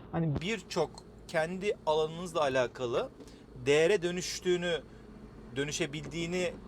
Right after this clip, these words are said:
gördüğünüzde bu inovasyon yolculuğu faydaya döndüğü için inovasyon oluyor. Ama bakıyorsunuz çoğu zaman çok da inovasyona dönüşmüyor. Neden diye bakıyorsunuz? E, çünkü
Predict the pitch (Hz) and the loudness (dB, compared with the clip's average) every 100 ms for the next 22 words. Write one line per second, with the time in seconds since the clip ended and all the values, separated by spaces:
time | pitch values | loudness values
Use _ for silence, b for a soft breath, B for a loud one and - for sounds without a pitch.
0 | - - - 143 156 147 165 170 156 160 | -16 -16 0 6 6 6 0 -2 -2 2
1 | 175 156 139 135 135 123 147 135 131 127 | 2 0 -2 2 2 2 -4 -2 0 0
2 | 120 123 120 131 135 143 139 143 143 160 | 0 -2 2 4 4 4 4 2 0 -2
3 | 160 - 120 120 131 127 113 127 113 107 | -2 -4 -6 -8 -2 -2 -2 -6 -6 -4
4 | 131 226 - B B - 196 180 151 165 | -2 -4 -6 B B -4 -2 -2 -2 -4
5 | 240 240 180 190 - - 202 202 165 151 | -4 -6 -6 -10 -8 -2 0 0 0 0
6 | - 233 - - - - - - - - | 0 -2 -12 -14 -16 -16 -14 -16 -14 -10
7 | - 190 160 160 156 196 180 131 156 180 | -8 -6 -2 0 0 -2 -4 -4 -4 -6
8 | 143 123 165 - B B B 147 147 185 | -6 -6 -6 -8 B B B -6 0 0
9 | 220 180 160 151 - 151 - 170 233 - | 0 2 2 0 -2 -6 -6 -8 -8 -10
10 | - B B 143 139 - 185 - 220 | -14 B B -10 -8 -6 -4 -2 -2